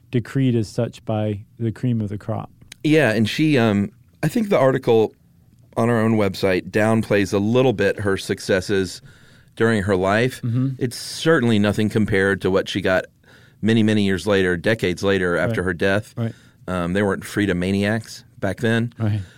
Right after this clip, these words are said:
Speaker 2: But she wasn't, she also was not just completely unknown
Speaker 1: Right.
Speaker 2: as an artist. I mean, she got some notoriety during her life. She got to know Picasso. She got to know, I mean, these were the circles she traveled in,
Speaker 1: Mm-hmm.
Speaker 2: partially because of,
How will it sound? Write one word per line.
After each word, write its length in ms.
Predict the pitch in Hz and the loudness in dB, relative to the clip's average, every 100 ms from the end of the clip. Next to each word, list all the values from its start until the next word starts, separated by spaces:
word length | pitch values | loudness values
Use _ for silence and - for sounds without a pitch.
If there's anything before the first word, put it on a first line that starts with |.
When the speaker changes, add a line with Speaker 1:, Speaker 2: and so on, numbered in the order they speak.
| _ | _
Speaker 2:
But 140 | - 131 | -2 -2
she 140 | - | 2
wasn't, 440 | 151 143 131 120 - - | 2 2 2 -2 -4 -14
she 120 | - | 0
also 300 | 139 135 123 | 2 2 2
was 160 | 104 95 | 2 2
not 300 | 98 92 - - _ _ _ _ _ | 0 -2 -6 -20 _ _ _ _ _
just 180 | - 98 | -4 -2
completely 460 | 117 95 101 85 90 | -2 -2 -2 -2 -2
unknown 640 | 92 87 87 87 80 78 - - - _ _ _ _ - | -2 -2 -2 -2 -4 -8 -12 -20 -20 _ _ _ _ -4
Speaker 1:
Right. 260 | 165 175 - | 0 0 0
Speaker 2:
as 160 | - 98 | 0 0
an 80 | 92 | 0
artist. 440 | 85 - - - - | -2 -6 -10 -8 -4
I 20 | |
mean, 140 | 101 | -2
she 160 | 98 139 | -2 -2
got 240 | 127 120 | 0 0
some 220 | - 110 104 | 0 -2 2
notoriety 560 | 98 92 90 90 90 | 2 2 0 0 -2
during 280 | 90 90 90 | -2 -4 -4
her 120 | 87 | -4
life. 400 | 87 87 85 - - - - _ - _ | -2 -2 -2 -6 -18 -20 -20 _ -20 _
She 320 | - 104 104 | -8 -2 0
got 220 | 98 101 | 0 -2
to 80 | - | -2
know 140 | 98 | -2
Picasso. 640 | 98 104 - 90 - 90 90 | -2 -4 -2 -2 0 0 0
She 180 | 82 - | -2 -6
got 240 | 92 87 | -4 -4
to 80 | - | -6
know, 380 | 92 92 90 87 | -6 -4 -4 -6
I 120 | - _ | -10 _
mean, 100 | 107 | 0
these 180 | 120 113 | 0 0
were 80 | |
the 100 | 104 | 0
circles 340 | 95 - 90 92 | 0 -2 -4 -6
she 140 | - | -8
traveled 420 | - 98 95 90 | -6 0 0 0
in, 260 | 87 85 85 - | -2 -4 -6 -10
Speaker 1:
Mm-hmm. 160 | 120 113 107 | -10 -8 -10
Speaker 2:
partially 320 | - 147 139 113 | -2 -2 0 -4
because 340 | - 120 101 | -2 -2 0
of, 100 | 98 | -2